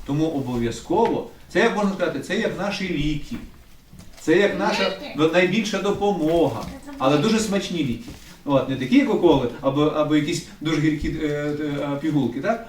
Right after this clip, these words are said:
Speaker 1: А насправді найкраще, на-, найкращі наші ліки. І коли ми, дивіться, коли ми попустимось, тобто трошки себе обмежимо, так?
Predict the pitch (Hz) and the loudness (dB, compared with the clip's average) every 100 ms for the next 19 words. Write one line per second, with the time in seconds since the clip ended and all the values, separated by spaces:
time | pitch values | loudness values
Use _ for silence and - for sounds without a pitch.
0 | - - 135 - 190 196 151 143 - 147 | -14 -4 -4 2 4 4 4 -2 -4 -2
1 | 147 180 247 214 - 175 160 160 170 190 | 0 0 0 -2 -4 -10 -10 -8 -6 -6
2 | - 151 151 147 139 117 117 - - - | -6 -8 -8 -8 -6 -8 -10 -14 -18 -10
3 | - 143 175 220 208 196 180 156 123 117 | -4 4 6 6 4 2 2 0 -4 -6
4 | 139 208 220 - 180 180 - 175 147 127 | -2 0 -2 -2 -6 -6 -8 -6 -6 -8
5 | 123 135 123 120 - 175 - - 139 151 | -10 -14 -14 -14 -10 -8 -8 -8 -6 -4
6 | 143 131 131 117 110 - - 180 240 | -4 -4 -4 -4 -6 -12 -6 -6 -4